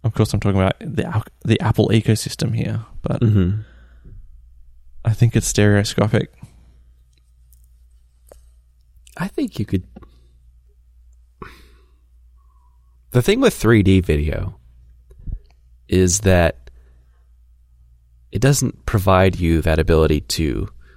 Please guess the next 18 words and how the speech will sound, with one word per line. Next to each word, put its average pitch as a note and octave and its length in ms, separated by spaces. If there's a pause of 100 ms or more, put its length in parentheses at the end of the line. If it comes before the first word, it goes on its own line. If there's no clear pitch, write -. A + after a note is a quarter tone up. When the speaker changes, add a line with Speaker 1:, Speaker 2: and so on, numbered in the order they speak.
(160)
Speaker 2:
to E2 100
look F2 300
around D#2 680 (320)
or - 160
change E2+ 360
your - 80
perspective - 600
after C#2 260
the - 100
fact. - 520
You're F#2+ 100
stuck - 460
to F2 160
the D#2+ 120
view E2 360
of D2 240 (920)
however G2+ 340
that F2 280